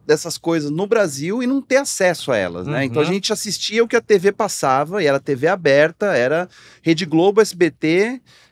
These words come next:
Speaker 1: e a Bandeirantes e um pouco da T V Manchete. Lembra da T V Manchete, né?
Speaker 2: Lembro.
Speaker 1: Canal nove aqui em São Paulo.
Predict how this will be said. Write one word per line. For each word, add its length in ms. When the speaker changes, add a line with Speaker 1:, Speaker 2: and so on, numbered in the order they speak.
Speaker 1:
e 60
a 60
Bandeirantes 680
e 40
um 60
pouco 220
da 80
T 160
V 80
Manchete. 640
Lembra 180
da 60
T 80
V 100
Manchete, 440
né? 320
Speaker 2:
Lembro. 180
Speaker 1:
Canal 300
nove 320
aqui 160
em 60
São 220
Paulo. 400